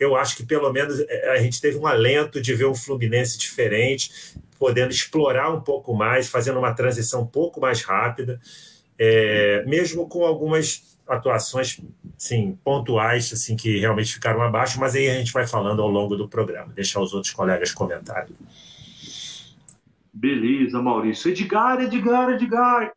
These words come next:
Speaker 2: será que ainda vai ter gente que vai criticar o Marcos Felipe depois de hoje, cara?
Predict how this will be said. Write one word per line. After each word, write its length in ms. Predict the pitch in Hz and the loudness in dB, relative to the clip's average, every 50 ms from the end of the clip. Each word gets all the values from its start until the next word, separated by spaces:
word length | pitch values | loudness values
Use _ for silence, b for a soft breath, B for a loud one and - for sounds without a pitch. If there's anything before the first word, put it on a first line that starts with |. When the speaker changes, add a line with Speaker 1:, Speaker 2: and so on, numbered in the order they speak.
| _ _ _ | _ _ _
Speaker 2:
será 260 | - 190 190 214 240 | -6 -2 0 0 0
que 120 | 240 - 226 | 0 0 -2
ainda 100 | 220 220 | 0 0
vai 180 | 202 202 190 | 0 -2 -2
ter 160 | - 208 180 | -2 -2 -2
gente 260 | 151 131 190 208 202 - | 0 0 0 -2 -2 -2
que 80 | - | -2
vai 160 | 180 190 185 | 0 0 0
criticar 400 | 185 - 190 - - - - 185 | -2 -4 -6 -8 -8 -4 -2 -2
o 80 | 185 160 | -2 0
Marcos 300 | 160 180 196 - - - | 0 -2 -4 -4 -8 -8
Felipe 400 | - 185 156 147 190 190 - - | -4 -2 0 0 0 0 -2 -2
depois 340 | 156 147 147 156 170 156 135 | -4 -2 -2 0 -2 0 0
de 80 | 131 | 2
hoje, 380 | 131 143 180 208 208 185 156 147 | 2 2 2 2 0 -2 -4 -6
cara? 460 | - - 131 123 113 98 92 90 80 | -4 -2 -2 0 0 -2 -4 -8 -10